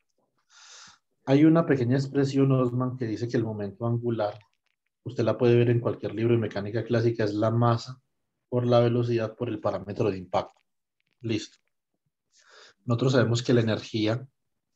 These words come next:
es igual a un medio de la masa por la velocidad al cuadrado,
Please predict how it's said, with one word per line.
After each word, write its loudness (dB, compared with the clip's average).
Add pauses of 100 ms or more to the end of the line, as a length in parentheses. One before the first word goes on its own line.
es -4
igual 0
a 0
un -2
medio -2 (720)
de -2
la 2
masa -4 (100)
por -10
la -4
velocidad -4
al -8
cuadrado, -6